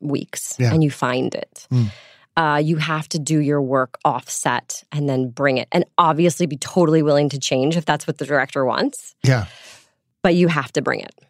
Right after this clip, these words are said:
Speaker 1: you know? They can't wait for you to, like, really get in touch emotionally. You have to just do it.
Speaker 2: So when you read a script now, like, what, what's your process for, like, breaking down what you're gonna do, how you're gonna play these parts?
Speaker 1: I still work with my acting coach. Uh, I, I work with her on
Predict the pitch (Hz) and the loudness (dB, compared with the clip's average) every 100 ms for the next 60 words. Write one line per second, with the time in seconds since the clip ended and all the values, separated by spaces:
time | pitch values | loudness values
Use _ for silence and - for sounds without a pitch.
0 | _ 156 151 135 135 - 185 240 196 175 | _ -2 0 2 0 0 2 4 4 4
1 | 160 - 180 165 156 147 165 147 143 - | 2 0 0 4 4 2 2 2 2 -2
2 | _ - 165 160 165 190 190 - 185 - | _ -2 2 2 4 4 4 2 -2 0
3 | 175 214 - 165 147 156 151 156 _ _ | 2 0 0 -2 -2 -4 -8 -12 _ _
4 | _ _ - 147 135 139 143 - - - | _ _ -2 0 0 -2 -6 -6 -6 -8
5 | - _ _ - 165 170 233 254 127 - | -14 _ _ -4 0 2 2 0 -2 -2
6 | - 123 120 107 104 - _ - 113 104 | -4 -4 -6 -10 -10 -14 _ -8 -6 -6
7 | 113 123 - 156 - 147 - 120 - 107 | -4 -2 0 -2 0 0 2 0 0 -6
8 | - 98 92 107 95 87 92 90 90 - | -4 -4 -4 -6 -6 -6 -6 -6 -8 -8
9 | 95 87 90 92 87 98 98 90 - - | -10 -8 -10 -10 -10 -8 -8 -8 -10 -12
10 | - - 53 - - 62 - - - _ | -12 -10 -10 -12 -12 -12 -12 -16 -20 _
11 | _ 185 202 220 285 220 196 185 165 170 | _ 4 6 4 4 4 2 0 0 0
12 | 165 180 160 160 151 - - - - - | -2 -2 -2 0 -2 -4 -8 -8 -10 -2
13 | 165 156 147 - 170 170 170 - - 165 | 0 2 0 0 2 4 2 0 0 2
14 | 165 175 160 175 165 175 165 156 160 | 4 2 2 0 -2 -2 0 0 0